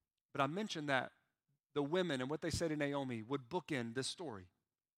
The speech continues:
You remember back in chapter one, when Naomi and Ruth came back into Bethlehem, the women of the town said what? They said, "Is this Naomi? Is this really her? Is this,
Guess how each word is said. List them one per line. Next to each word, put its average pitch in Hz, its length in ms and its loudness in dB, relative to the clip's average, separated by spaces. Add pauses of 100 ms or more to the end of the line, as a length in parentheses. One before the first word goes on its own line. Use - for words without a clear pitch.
(920)
You 175 120 2
remember 220 340 6
back 156 240 4
in 156 80 -2
chapter 147 240 0
one, 143 180 0
when 135 120 -2
Naomi 190 460 2
and 147 160 -6
Ruth 151 280 -2
came 170 200 -2
back 165 300 0
into 165 200 -2
Bethlehem, 117 600 -2 (440)
the 143 80 4
women 214 340 4
of 175 120 4
the 156 100 -2
town 135 600 2
said 139 260 2 (100)
what? 104 220 -4 (1500)
They - 40 -16
said, 156 140 -4
"Is 127 160 -2
this 165 300 -4
Naomi? 139 560 -8 (1600)
Is 139 80 -10
this - 180 -8
really 202 280 -6
her? 220 380 -10 (1400)
Is 147 100 -8
this, - 240 -6